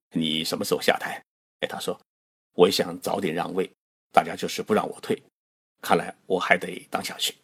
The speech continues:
三和酒厂共有三百四十六名员工，每到月底，公司都要举行一次大集会。社长向员工呢报告公司一个月来的业绩和情况，遇到哪些问题，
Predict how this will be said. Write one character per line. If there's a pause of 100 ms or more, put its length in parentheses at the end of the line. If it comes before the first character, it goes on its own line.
(1700)
三
和
酒
厂
共
有
三
百
四
十
六
名
员
工， (840)
每
到
月
底， (540)
公
司
都
要
举
行
一
次
大
集
会。 (880)
社
长
向
员
工
呢 (220)
报
告
公
司
一
个
月
来
的
业
绩 (100)
和
情
况， (680)
遇
到
哪
些
问
题，